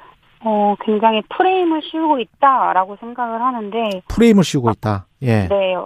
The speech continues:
Speaker 1: 없는 죄를 있다고 덮어씌우고
Speaker 2: 음.
Speaker 1: 또 이제 수사를 피하기 위해서 이렇게 국회의원이 되려고 한다라는 프레임을 저쪽에서 계속 만들고 있는 것 같아요.
Speaker 2: 음.
Speaker 1: 이재명 후보가 지은 죄가 없는데 왜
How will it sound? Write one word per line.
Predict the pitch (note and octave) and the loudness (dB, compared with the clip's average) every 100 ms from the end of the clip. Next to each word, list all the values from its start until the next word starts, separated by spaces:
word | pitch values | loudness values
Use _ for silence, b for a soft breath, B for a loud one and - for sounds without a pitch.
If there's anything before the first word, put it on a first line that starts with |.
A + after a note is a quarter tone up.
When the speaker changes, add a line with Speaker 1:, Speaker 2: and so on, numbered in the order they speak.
| - _ - | -12 _ -4
Speaker 1:
없는 | G3 A3 C#4+ D#4+ D4 B3+ | -4 -2 0 0 -2 -4
죄를 | G3+ G3 | -6 -8
있다고 | F#3 - B3+ | -10 -2 -2
덮어씌우고 | A3 - - D4 - A#3 G3 F3 F3 G3 D#3+ D3+ | -2 -12 -6 -6 -4 -6 -4 -2 0 0 0 0
Speaker 2:
음. | A#2+ | 0
Speaker 1:
또 | A2 F#3+ F#3 | 0 0 -2
이제 | E3+ E3+ | -4 -4
수사를 | A3+ A#3+ A3+ G#3 - | -2 -2 -2 -6 -6
피하기 | D4 D#4+ D#4 C4 F#3 | 2 2 2 -2 -12
위해서 | G3 C#4 C#4+ A#3+ | -4 -4 -2 -8
이렇게 | G3 - F#3+ | -8 -14 -14
국회의원이 | - - G#3 G3 | -14 -10 -8 -6
되려고 | F#3 G3+ B3 A#3 | -6 -2 0 0
한다라는 | A#3+ C4+ A3 F3+ F3+ F#3 F3+ | -2 0 0 2 -2 -4 -4
프레임을 | C4+ C#4 A#3 F#3+ F#3 F#3+ F3 B B B B | -4 -2 -4 -8 -6 -4 -4 B B B B
저쪽에서 | G3+ G#3 G3 G3 F#3+ | -6 -4 -4 -2 -4
계속 | F#3+ - | -6 -2
만들고 | A3 F#3+ A#3 C4+ A#3+ | -2 0 -2 0 -2
있는 | F3+ F#3+ | -4 -6
것 | F#3+ | -4
같아요. | F3 - F3+ G#3+ G#3+ F3+ | -4 -2 0 0 0 0
Speaker 2:
음. | C#3+ B2+ A2+ G#2+ A#2 | 0 2 0 -4 -6
Speaker 1:
이재명 | A3+ B3 D#4 D#4 D4+ D4 | -6 -2 0 0 0 -4
후보가 | E4 F4+ C#4+ G#3 G#3+ F#3 E3 - | -4 -4 0 2 2 2 -2 -10
지은 | B3+ B3+ B3 A#3+ A3+ | -6 -4 -4 -4 -6
죄가 | - A#3 C#4 | -2 0 0
없는데 | F#3 F3+ F3 E3+ D#3 | -2 -12 -14 -14 -8
왜 | B3 B3+ | -4 -4